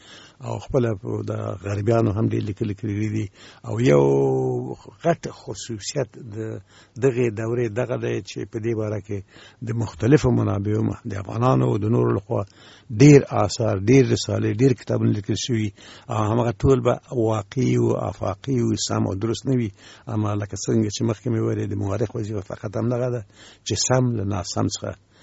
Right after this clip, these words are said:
حقیقت له پروپاګند څخه، اه، بیل کړي او د حق او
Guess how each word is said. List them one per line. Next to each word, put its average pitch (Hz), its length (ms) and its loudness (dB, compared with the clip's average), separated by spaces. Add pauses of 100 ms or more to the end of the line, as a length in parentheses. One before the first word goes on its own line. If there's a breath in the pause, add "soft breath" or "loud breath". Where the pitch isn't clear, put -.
(280 soft breath)
حقیقت 110 360 -2
له 113 120 -2
پروپاګند 101 580 -4
څخه، 104 160 -8
اه، - 640 -14 (100)
بیل 127 180 8
کړي 131 240 -2 (120)
او 104 200 -2
د 101 80 -4 (100)
حق - 280 -6
او 101 140 -8